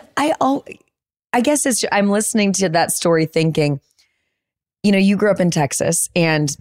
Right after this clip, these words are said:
this is no knock on your parents, obviously. It's just you're a boy growing up in Texas. They're gonna put you in sports, and you played all the sports, and you loved sports.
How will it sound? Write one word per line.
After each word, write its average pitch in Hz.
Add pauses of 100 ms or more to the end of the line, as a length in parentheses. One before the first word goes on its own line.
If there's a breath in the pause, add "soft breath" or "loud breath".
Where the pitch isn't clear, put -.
this 180
is 170
no 151
knock 143
on 135
your 127
parents, 135
obviously. 139
It's 151
just -
you're 143
a 135
boy 143
growing 151
up 143
in 147
Texas. 151
They're 143
gonna 143
put 143
you 147
in 139
sports, 151
and 151
you 143
played 143
all 135
the 151
sports, 147
and 180
you 190
loved 269
sports. -